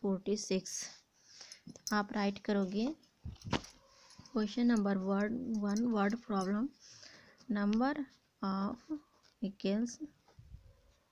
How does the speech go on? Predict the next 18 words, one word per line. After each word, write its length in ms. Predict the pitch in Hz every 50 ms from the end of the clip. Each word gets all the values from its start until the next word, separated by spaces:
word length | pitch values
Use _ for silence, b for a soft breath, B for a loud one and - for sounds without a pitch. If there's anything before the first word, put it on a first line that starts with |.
| _ _ _ _ _ _ _ _ _ _ _ _ _ _ _ _ _ _ -
equal 400 | 202 - - - 202 196 196 202 202 - 247
to 80 | 254 277 320 311 - _ _ _ _ _ -
forty 420 | 202 196 190 190 - - 254 294 339 359 - -
six, 440 | - - - 202 196 - - - - -
कितने? 360 | - 226 233 - 247 262 302 339 - - _ b b b b b b b b _ _ _ _ - 226
फ़ोर्टी 300 | 208 196 196 - 196 208
सिक्स, 300 | 202 - 175 - - - 202
ओके। 280 | 202 - - 311 339 - _ -
अब 180 | 208 226 226
इसमें 280 | 240 240 - 247 240 233
कहा 240 | 233 220 208 202 196
गया 200 | 196 196 202 202
है 160 | 202 214 247 262
कि 160 | - - 247 240 - 269 285
if 180 | 277 - - - - -
of 380 | 196 196 208 240 269 262 - - _ _ _ B B B B B B B B B - -
half 480 | - 233 196 202 214 262 269 - -
of 200 | 233 214 202 202